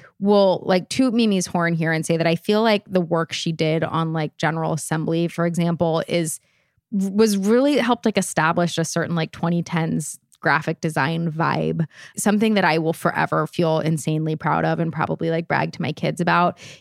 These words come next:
is that we did these tote bags with Mimi, um, really early on at Of a Kind. And we were just like, "We need canvas tote bags. Could you design something for us?" And she, she was like, "I've had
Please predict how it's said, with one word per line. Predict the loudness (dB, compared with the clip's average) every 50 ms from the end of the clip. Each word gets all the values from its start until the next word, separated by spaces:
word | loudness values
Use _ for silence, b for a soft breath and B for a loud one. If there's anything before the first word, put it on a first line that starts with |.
| B 0
is | 0 2 2
that | 2 0 2
we | 2 2 2
did | 2 2 2 2 4 2 2 0 -2 -4 _
these | -6 -2 0 0 2 0 0 -2 -4
tote | -2 -2 0 0 0 _
bags | 2 4 4 4 2 2 0
with | 0 0 2
Mimi, | 2 2 2 2 2 2 2 2 0 -2 -2
um, | -2 0 0 -2 -2 -2 0
really | 2 4 4 4 4 2
early | 2 0 0 0 2 2
on | 2 2 2 0
at | 0 -2
Of | -2 -2 -2
a | -2
Kind. | -2 0 0 2 2
And | 2 2
we | 2
were | 0 0
just | 0 0 0 0
like, | -2 -2 0
"We | 0 0 0
need | 0 0 0 0 -2 -2 -2
canvas | -2 -2 0 2 2 0 0
tote | 2 0 0 2 2
bags. | 2 2 2 2 0 -2 -4
Could | -4 -2 0 2
you | 2 2
design | 2 2 2 2 2 2 2 0 0 -2 -4 _
something | -2 0 0 2 2 0 0 0
for | 2 2 2
us?" | 4 4 2 0 -4 B B B B B B B B B 0
And | 2 4 4 4
she, | 2 2 2 2 2 0 0
she | 2 2
was | 2 2
like, | 0 0 -2
"I've | -4 -8
had | -8 -8 -10 -10